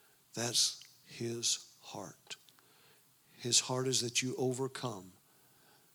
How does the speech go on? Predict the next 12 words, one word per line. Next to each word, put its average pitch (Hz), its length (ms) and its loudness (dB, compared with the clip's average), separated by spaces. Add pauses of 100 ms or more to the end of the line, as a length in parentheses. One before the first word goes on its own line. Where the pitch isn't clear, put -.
(440)
so - 240 2
he 117 220 4
can 127 180 0
be 123 140 0
your 123 180 0
father 92 560 -2 (880)
and 107 100 -4
you 107 160 0
can 117 220 -6
be 110 140 -4
his 104 200 0
son. - 560 4